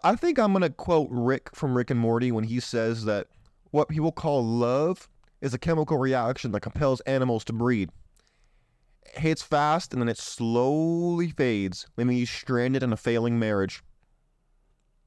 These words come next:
Rise above and focus on science.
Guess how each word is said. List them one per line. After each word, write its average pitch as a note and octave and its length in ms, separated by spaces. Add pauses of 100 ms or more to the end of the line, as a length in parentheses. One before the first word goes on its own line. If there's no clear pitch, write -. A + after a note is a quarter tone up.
(1700)
Rise D3 280
above A#2 420 (440)
and A#2+ 140
focus C3 280
on A2 140
science. A2 500